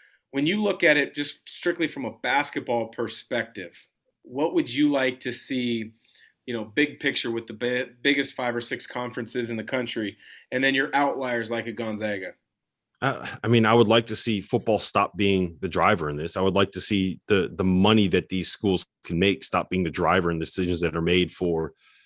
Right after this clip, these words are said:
Speaker 2: um, a sport that, you know, is, everything about college sports is kind of built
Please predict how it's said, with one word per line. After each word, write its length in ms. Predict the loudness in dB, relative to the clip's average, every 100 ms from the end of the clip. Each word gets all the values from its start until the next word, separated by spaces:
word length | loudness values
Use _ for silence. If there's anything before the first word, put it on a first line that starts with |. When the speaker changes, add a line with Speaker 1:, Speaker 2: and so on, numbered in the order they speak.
| _
Speaker 2:
um, 400 | -4 -4 -4 -6 -8
a 80 | -8
sport 420 | -4 0 0 2
that, 240 | -2 -2 _ _
you 280 | -16 -10 -6
know, 220 | -2 0
is, 360 | 0 -2 -6 -12 _ _ _ _ _ _ _ _ _ -2
everything 340 | 2 6 8 8
about 260 | 8 4
college 540 | 4 6 6 6 2 -10
sports 400 | -12 0 0 0
is 60 | -2
kind 220 | 0 0
of 140 | 0 2
built 260 | 4 4